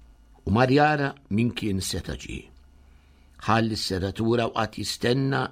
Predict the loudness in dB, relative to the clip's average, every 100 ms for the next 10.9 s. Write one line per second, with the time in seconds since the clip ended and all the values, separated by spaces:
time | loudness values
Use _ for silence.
0 | -2 2 2 2 0 4 4 6 4 2
1 | 0 -2 -6 -6 -8 -10 -16 -18 _ _
2 | _ _ _ _ _ _ _ _ _ _
3 | -2 2 2 2 4 4 2 0 -4 -14
4 | _ -10 -4 0 2 4 2 -2 -4 -2
5 | -2 -2 -2 -2 0 0 0 -2 -6 -6
6 | -8 -20 -20 _ _ _ -4 -2 4 6
7 | 6 4 0 -4 -4 -2 -4 -8 -12 -18
8 | -20 -20 -20 -20 -20 -20 -18 -18 -20 -4
9 | 0 4 4 4 2 2 2 2 2 2
10 | -2 -2 -4 -6 -8 -10 -14 -16 -18